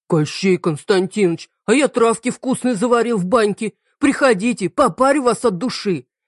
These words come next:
Банник Спиридон наконец повернулся ко всем, уже не скрывая красных глаз и припухшего носа. "Все, все, прекращайте!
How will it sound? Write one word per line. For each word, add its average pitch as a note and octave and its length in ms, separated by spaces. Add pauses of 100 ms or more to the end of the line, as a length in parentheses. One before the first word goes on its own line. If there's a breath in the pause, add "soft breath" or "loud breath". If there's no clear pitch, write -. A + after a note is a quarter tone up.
(180)
Банник F#3+ 420
Спиридон F#3+ 460
наконец A3 420
повернулся A#3+ 560
ко D#3 140
всем, A3 320
уже E3+ 160
не E3 140
скрывая F3+ 400
красных E3 480
глаз F#3+ 340 (100)
и - 60
припухшего F3 640
носа. C#3+ 440 (720)
"Все, F3 640
все, F#3+ 360
прекращайте! F#3 920